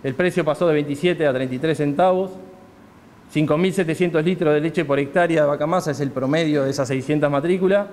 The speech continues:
lo que da un producto bruto, un aumento en el producto bruto de trescientos cuarenta y cuatro, o sea que los costos más o-, de alimentación se mantuvieron más o menos constantes, y al aumentar el producto bruto eso se trasladó a margen de alimentación.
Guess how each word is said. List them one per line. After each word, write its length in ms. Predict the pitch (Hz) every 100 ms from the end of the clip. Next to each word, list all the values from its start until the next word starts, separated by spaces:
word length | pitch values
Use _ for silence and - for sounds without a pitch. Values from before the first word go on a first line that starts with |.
| - -
lo 160 | 139 147
que 120 | 135
da 180 | 151 170
un 220 | 165 151
producto 480 | 147 156 170 156 156
bruto, 500 | 180 180 190 190 185
un 120 | 143
aumento 360 | 147 147 185 165
en 60 | 160
el 80 |
producto 360 | 147 156 160 156
bruto 260 | 160 190 196
de 80 |
trescientos 420 | 139 139 165 156 139
cuarenta 240 | 143 131
y 40 |
cuatro, 420 | 143 175 175 190 190 - - - -
o 80 | 135
sea 100 | 165
que 100 | 156
los 120 | 151
costos 280 | 170 202 175
más 160 | 160 175
o-, 140 | 175 156
de 60 |
alimentación 560 | 147 156 156 151 185 175
se 80 | 143
mantuvieron 420 | 139 135 151 160
más 180 | 156 156
o 40 |
menos 180 | 156 165
constantes, 600 | 156 156 180 180 190 208 202 - - -
y 60 | 135
al 80 | 139
aumentar 320 | 139 143 165
el 80 | 156
producto 380 | 160 160 165
bruto 260 | 156 170 196
eso 160 | 190 139
se 100 | 127
trasladó 440 | 139 127 135 143
a 40 |
margen 320 | 135 147 143 131
de 60 |
alimentación. 640 | 127 135 135 135 175 202